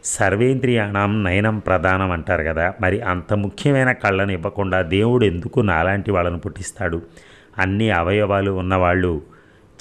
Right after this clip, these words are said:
చేయగలిగినంత పని అవయవ, అవయవ లోపం ఉన్నవాళ్ళు చేయలేరని తెలిసి కూడా సాటి మనుషులు ఎందుకు ఎద్దేవా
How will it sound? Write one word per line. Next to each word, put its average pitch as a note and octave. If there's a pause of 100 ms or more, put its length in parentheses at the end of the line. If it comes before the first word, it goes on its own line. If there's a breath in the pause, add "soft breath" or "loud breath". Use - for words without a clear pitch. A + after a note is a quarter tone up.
చేయగలిగినంత F#2
పని G2+
అవయవ, G#2+ (140)
అవయవ G#2
లోపం F#2 (880 loud breath)
ఉన్నవాళ్ళు G2 (160)
చేయలేరని G2+
తెలిసి G2+
కూడా E2+
సాటి F2
మనుషులు F#2+
ఎందుకు F#2+
ఎద్దేవా F#2+